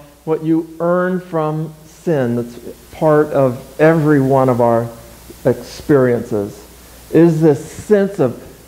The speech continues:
God's judgment, this, this, this overbearing reality of death that comes to us and wants to rip life right out of us.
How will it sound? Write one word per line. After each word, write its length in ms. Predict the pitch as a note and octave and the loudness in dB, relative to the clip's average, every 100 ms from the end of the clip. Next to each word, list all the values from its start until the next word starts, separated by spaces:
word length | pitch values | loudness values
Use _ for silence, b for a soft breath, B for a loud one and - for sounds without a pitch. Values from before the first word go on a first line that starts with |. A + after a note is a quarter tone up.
| - | -6
God's 560 | D#3 D#3+ D#3+ C#3+ C#3+ - | 0 2 0 -2 -12 -2
judgment, 560 | E3+ D3+ C3 C3 G#2+ - - B B - | 2 2 2 -2 -2 -4 -14 B B 0
this, 240 | D#3 - - - - | 0 0 -14 -20 0
this, 300 | D#3 C#3 - - - - - | 2 2 -8 -20 -20 -18 0
this 420 | D3+ C#3 - - - - - - | 2 2 -4 -18 -20 -20 -20 -2
overbearing 1000 | D#3+ G#3 A3 F#3+ F3 C#3+ E3+ F3 F3 D3 | 4 6 6 4 0 0 2 2 2 2
reality 760 | D3 C#3+ E3 F3+ F3+ F3+ F3 | 4 4 2 2 4 6 4
of 400 | E3+ C3 C#3+ - - | 2 -6 -10 -14 -2
death 420 | F#3 F3 C#3 - - - - - - - - - - - - - - - - - - | -2 -2 -10 -16 -20 -20 -20 -20 -20 -20 -20 -20 -20 -20 -20 -20 -20 -20 -20 -20 -12
that 160 | C#3 - | -10 -4
comes 320 | D3 D#3 D#3 | 2 2 4
to 140 | D#3+ C#3 | 4 4
us 160 | C3 | 4
and 100 | B2+ | 2
wants 180 | B2 B2+ | 0 0
to 100 | A2 | 0
rip 240 | A2+ C3 C3 - | 2 2 0 -2
life 540 | A#2+ G#2+ A2 G#2+ - - | 0 2 2 0 -6 -4
right 440 | A#2 A#2+ A#2 A#2 - - - - - | 0 4 4 2 0 -12 -18 -20 -4
out 240 | A#2 G#2+ F#2+ | 0 0 0
of 120 | G2 | -2
us. 480 | A2+ C#3 - - | -4 -6 -10 -20